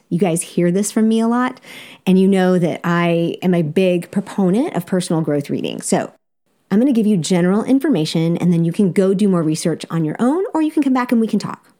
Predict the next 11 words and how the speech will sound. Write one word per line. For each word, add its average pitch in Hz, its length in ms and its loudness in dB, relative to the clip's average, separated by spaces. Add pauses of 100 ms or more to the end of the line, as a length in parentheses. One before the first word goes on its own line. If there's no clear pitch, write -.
(600)
But - 240 -2
either 277 240 4
way, 180 320 2
I 208 120 0
want 214 260 2
to - 80 0
make 262 160 2
sure 185 380 0
that 185 100 -4
you 180 100 -2
have 185 380 -2